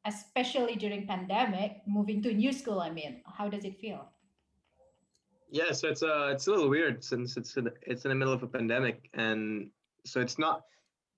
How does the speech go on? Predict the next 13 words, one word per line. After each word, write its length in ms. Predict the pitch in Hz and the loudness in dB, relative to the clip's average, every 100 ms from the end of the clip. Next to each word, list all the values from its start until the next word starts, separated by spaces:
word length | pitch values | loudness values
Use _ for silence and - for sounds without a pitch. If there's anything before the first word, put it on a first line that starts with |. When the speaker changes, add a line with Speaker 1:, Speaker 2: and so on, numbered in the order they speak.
| _ | _
Speaker 2:
of 100 | 190 | 0
the 80 | 170 | 4
normal 680 | 151 151 156 151 143 135 127 - | 6 6 6 6 6 6 4 -2
college 340 | - 139 139 - | 0 2 2 2
tradition, 500 | 120 135 135 135 120 | 2 2 2 2 0
such 340 | - 113 117 | 0 0 2
as 300 | 123 113 107 | 2 2 2
a, 360 | 107 107 107 107 - _ 123 117 - | 4 4 4 0 -8 _ -10 -4 2
uh, 200 | 117 113 | 2 2
formal 320 | - 127 123 | 2 0 2
matriculation 1000 | 117 131 127 117 117 117 127 120 120 117 | 0 -2 0 2 4 2 2 2 0 -2
and, 540 | 117 110 110 107 104 - _ _ _ _ _ _ _ - | -2 0 2 0 -2 -8 _ _ _ _ _ _ _ -2
uh, 320 | 117 117 110 | 2 4 4